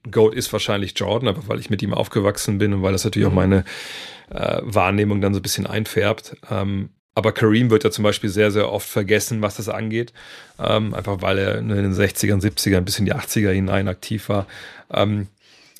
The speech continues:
Speaker 1: aber nochmal, da gehört dann Curry, finde ich, nicht mit rein. Da ist er für mich eher auf so einer Stufe mit Kobe Bryant, die so ein-, eine halbe Stufe drunter stehen. Ähm,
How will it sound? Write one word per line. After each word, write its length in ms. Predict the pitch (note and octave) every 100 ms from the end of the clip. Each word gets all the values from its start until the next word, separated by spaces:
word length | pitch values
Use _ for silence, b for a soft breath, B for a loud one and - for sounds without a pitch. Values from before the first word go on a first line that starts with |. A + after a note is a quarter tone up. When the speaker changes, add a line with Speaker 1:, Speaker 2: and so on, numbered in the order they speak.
| b b b b b b b _ _
Speaker 1:
aber 140 | B2 A#2+
nochmal, 260 | C#3+ A#2
da 160 | G2+ B2
gehört 220 | C3 B2+
dann 200 | B2 A#2 - -
Curry, 280 | B2 B2+
finde 260 | A#2+ B2+ A2+
ich, 100 | G2
nicht 480 | G#2+ A2+ A#2 C3 -
mit 400 | B2 A#2 A#2+ G2+
rein. 360 | G#2 A#2+ B2
Da 60 | A2+
ist 140 | A#2+
er 80 | C#3
für 60 | A#2+
mich 100 | A#2
eher 220 | B2 A#2+
auf 80 | A2+
so 100 | B2
einer 80 | A2+
Stufe 260 | D3 C3+
mit 120 | A2+
Kobe 240 | - A#2+ A2
Bryant, 400 | A#2 B2 B2 A2+
die 60 |
so 100 | G#2+
ein-, 300 | A#2+ A#2 A#2+ -
eine 160 | A2+
halbe 240 | A2 C3+ B2
Stufe 260 | - -
drunter 360 | A2+ A2+ A#2+ G#2
stehen. 400 | - F#2+ G#2 A2 B B B B -
Ähm, 460 | G#2+ G2+ G#2 G#2